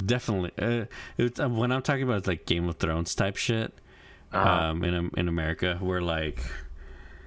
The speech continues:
Speaker 1: they change the events of what happened, like, like, um, it's like some, someone would do something,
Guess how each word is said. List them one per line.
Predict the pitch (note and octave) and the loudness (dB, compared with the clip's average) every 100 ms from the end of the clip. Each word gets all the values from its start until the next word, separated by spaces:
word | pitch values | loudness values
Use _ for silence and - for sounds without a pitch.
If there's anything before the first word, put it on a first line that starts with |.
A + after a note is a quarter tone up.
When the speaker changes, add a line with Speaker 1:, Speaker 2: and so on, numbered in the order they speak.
| - | -4
Speaker 1:
they | A#2 A2 | 0 0
change | - A2+ A2+ G#2 F2 - - | 2 2 2 0 -4 -6 -4
the | A2+ G2+ | 0 2
events | F#2 F#2 G2+ - | 2 0 0 0
of | F#2+ | 0
what | E2+ F2 - | 0 0 0
happened, | D#2+ E2 F#2 | 0 0 0
like, | E2 - - - - - - - - - - - _ _ | -2 -4 -14 -20 -18 -20 -20 -20 -20 -20 -20 -20 _ _
like, | G2 F2+ E2 | -2 -2 0
um, | F2+ E2+ E2 D#2+ D#2+ D#2+ D#2 - - - - - - - _ _ _ _ _ _ _ _ _ - B2 | 0 2 0 0 0 -2 -4 -10 -20 -20 -20 -20 -20 -20 _ _ _ _ _ _ _ _ _ -6 -2
it's | A2+ | 0
like | G2+ | -2
some, | - B2+ A2+ - | 0 0 0 -4
someone | - B2+ C3+ A#2+ | -2 2 2 2
would | G#2+ | 2
do | G#2 G#2 | 0 0
something, | - A#2 A2+ C#3 D3 D#3 | 0 0 0 0 0 -2